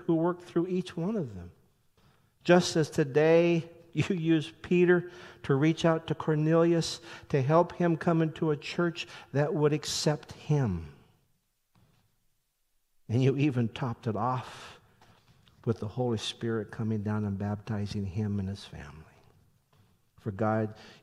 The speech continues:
you don't see any walls. You don't see any divisions. We are all your children. And I long for the day that we can go home.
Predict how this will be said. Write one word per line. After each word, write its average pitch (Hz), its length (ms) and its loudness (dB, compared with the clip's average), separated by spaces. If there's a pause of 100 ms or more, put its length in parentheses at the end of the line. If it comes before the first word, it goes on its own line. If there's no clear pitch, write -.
(200)
you 123 220 -4
don't 123 260 0
see 117 360 -2
any 104 200 -2
walls. 92 600 -8
You 110 100 -2
don't 110 220 -4
see 120 280 -2
any 104 160 -4
divisions. 98 680 -6
We 120 400 -4 (140)
are 107 360 -10
all 110 280 -4
your 104 260 -8
children. 90 460 -14 (920)
And 120 120 2
I 139 160 4
long 139 580 4
for - 160 -8
the 120 120 0
day 107 260 -2
that 107 120 -4
we 107 160 -4
can 113 140 -2
go 120 140 -2
home. 104 300 -6